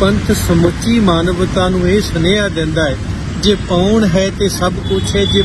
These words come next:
ਪੌਣ ਨਹੀਂ ਤਾਂ ਕੁਝ ਵੀ ਨਹੀਂ। ਪੌਣ ਤੋਂ ਭਾਵ ਇਹ ਬੋੜ ਸਾਹਿਬ, ਪਿੱਪਲ ਸਾਹਿਬ,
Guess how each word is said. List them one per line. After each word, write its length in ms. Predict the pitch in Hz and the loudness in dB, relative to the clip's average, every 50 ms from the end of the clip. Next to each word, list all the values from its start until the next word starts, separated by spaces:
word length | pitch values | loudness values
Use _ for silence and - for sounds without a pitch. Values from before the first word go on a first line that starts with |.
| 175 - | 0 -2
ਪੌਣ 220 | 175 170 170 175 | -2 0 0 0
ਨਹੀਂ 200 | 180 180 185 185 | 0 0 0 0
ਤਾਂ 180 | 165 - 180 170 | 0 0 -2 -2
ਕੁਝ 260 | 170 - 170 160 151 | -2 -2 -2 0 0
ਵੀ 180 | 160 151 156 143 | 0 0 0 0
ਨਹੀਂ। 600 | 131 - - - - - - - - - - - | 0 0 -2 -2 -4 -4 -4 -4 -2 -2 -2 -2
ਪੌਣ 300 | 196 190 196 214 226 233 | 0 0 0 0 0 -2
ਤੋਂ 200 | 226 - 226 220 208 - | -2 -2 -2 -2 -2 -2
ਭਾਵ 360 | 196 185 165 156 165 175 175 202 | -2 -2 -2 -2 -2 -2 0 0
ਇਹ 80 | 202 | 0
ਬੋੜ 280 | 165 - - 175 202 196 | 0 2 2 2 2 0
ਸਾਹਿਬ, 360 | - - 180 175 185 196 190 - - - - - - - - - - - - - | 0 0 0 0 0 0 -2 -4 -6 -8 -8 -6 -6 -6 -6 -4 -4 -4 -2 0
ਪਿੱਪਲ 340 | - 180 - - 214 220 214 | 0 0 2 2 2 2 2
ਸਾਹਿਬ, 360 | - 208 202 208 214 214 - | 2 2 2 2 2 0 -2